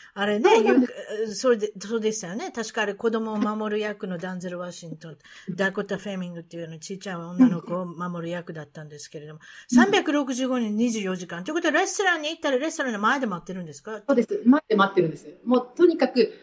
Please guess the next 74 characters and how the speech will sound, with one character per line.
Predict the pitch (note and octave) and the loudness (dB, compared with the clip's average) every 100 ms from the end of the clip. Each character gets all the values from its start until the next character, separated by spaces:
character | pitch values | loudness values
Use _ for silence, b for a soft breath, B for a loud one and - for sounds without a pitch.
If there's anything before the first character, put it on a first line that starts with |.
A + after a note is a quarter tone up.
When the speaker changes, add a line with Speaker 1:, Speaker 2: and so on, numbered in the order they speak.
| B | B
Speaker 2:
お | - | 4
家 | C#4+ C#4+ C#4+ | 4 4 4
も | D4 C#4+ - A3 | 6 6 2 -2
前 | G3+ | 0
で | F#3 | 0
待 | D3+ D3 - | -2 -4 -6
っ | |
て | - | -16
い | |
る。 | - - | -16 -2
レ | A3+ | -2
ス | - | 6
ト | F#4+ | 10
ラ | A4 | 10
ン | |
も | D4+ | 8
前 | |
で | A4 | 4
待 | A4 | 4
っ | A4+ | 2
て | |
い | |
る。 | - | -2
Speaker 1:
お | F4 G4 | 6 6
家 | G4 G#4 | 6 4
の、 | G#4+ | 4
お | |
家 | |
の | D#4+ | 4
玄 | E4+ G#4 | 2 2
関 | G#4+ G4 | 4 4
の | D4+ | 4
前 | B3 B3+ | 2 2
で | C4 | 0
待 | G3 E3+ | -4 -6
っ | |
て | F#3 | -10
る | E3+ | -10
の？ | D#3 B3 _ _ _ _ | -14 -18 _ _ _ _
Speaker 2:
あ | B3+ | 6
の、 | B3 A#3+ A#3 | 6 4 2
え | B3 A#3 | 2 0
っ | |
と | - | 2
ね、 | A3+ G#3 - b b F3+ | 2 2 -2 b b -2
え | E3 D#3+ - | 0 0 -4
ー、 | - _ | -12 _
車 | - E4+ F4 E4+ | 2 6 8 6
で | F4+ F4 - | 4 2 0
地 | - | -6
下 | - D4 | 4 6
に | A#3+ | 6
入 | A3+ | 4
っ | F#3+ | 2
て、 | - D4 D4+ | 2 6 6
車 | C#4+ C4 B3 A#3+ | 6 6 8 8
の | A#3 | 8
中 | C4+ C#4 | 8 6
で | G#3+ | 4
待 | G#3 | 2
っ | |
て | G#3 | 2
る | F#3 | -2
こ | F#3+ | -2
と | F#3+ | 2
も | F#3+ | 2
あ | G3 | 4
れ | F3 | 4
ば、 | G#3+ C#4+ - - | 4 4 4 0
Speaker 1:
は | - A#3+ | -6 2
い。 | |
Speaker 2:
あ | |
と | G3 | 4
は、 | C#4+ C4+ | 6 2